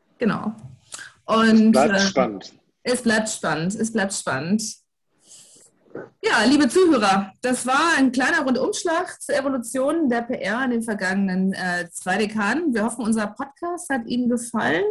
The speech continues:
Speaker 1: und sind genauso gespannt wie wir, wie es im Bereich P R weitergeht. Erstmal herzlichen Dank,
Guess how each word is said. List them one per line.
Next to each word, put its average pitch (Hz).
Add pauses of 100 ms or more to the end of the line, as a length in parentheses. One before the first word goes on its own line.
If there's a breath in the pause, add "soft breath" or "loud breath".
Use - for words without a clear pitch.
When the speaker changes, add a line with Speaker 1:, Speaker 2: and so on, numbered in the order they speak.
(420)
Speaker 1:
und 220
sind 214
genauso 196
gespannt 185
wie 160
wir, 160
wie 151
es -
im 151
Bereich 117
P -
R 127
weitergeht. 120 (200)
Erstmal 160
herzlichen 165
Dank, 285